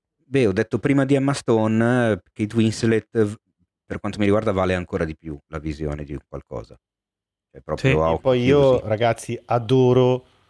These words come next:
Speaker 3: visto che non amo le serie lunghe, in più stagioni,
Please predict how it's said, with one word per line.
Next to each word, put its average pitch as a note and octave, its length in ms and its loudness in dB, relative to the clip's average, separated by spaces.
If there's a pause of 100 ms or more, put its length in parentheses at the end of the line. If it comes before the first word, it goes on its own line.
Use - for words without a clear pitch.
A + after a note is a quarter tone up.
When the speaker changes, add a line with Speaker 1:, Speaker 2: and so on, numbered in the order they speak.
(400)
Speaker 3:
visto G#2+ 300 -20
che G#2+ 180 -14
non G#2 220 -10
amo G#2 400 -8
le G2+ 120 -8
serie G#2+ 460 -10
lunghe, G#2 680 -8
in G2 100 -10
più G#2+ 120 -10
stagioni, G2 1120 -8